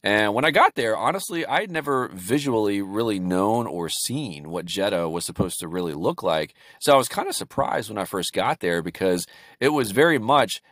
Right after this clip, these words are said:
the desert canyon type location that somewhat was a part of my description of Kobo. And let me just tell you, this is very different than Kobo. Kobo had a lot of green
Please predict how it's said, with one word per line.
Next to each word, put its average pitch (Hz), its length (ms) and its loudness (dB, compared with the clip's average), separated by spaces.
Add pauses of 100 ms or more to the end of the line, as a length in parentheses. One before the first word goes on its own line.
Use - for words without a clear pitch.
(100)
the 107 180 -4
desert 113 720 2
canyon 101 640 -6
type 98 400 -2 (560)
location 92 800 0
that 82 180 -4 (580)
somewhat 180 600 2
was 117 320 -2
a 117 60 -8
part 147 200 4
of 135 80 0
my 135 140 4
description 120 520 -4
of 101 520 0
Kobo. 107 560 2
And 98 200 -4
let 147 120 -2
me 220 80 -4
just 127 180 -4
tell 190 160 -2
you, 107 180 0
this 127 200 -4
is 113 100 -8
very 139 240 2
different 107 320 -6
than 92 140 -8
Kobo. 80 400 -4
Kobo 143 320 0
had 127 120 2
a 104 60 4
lot 110 220 4
of 90 80 -4
green 110 560 -6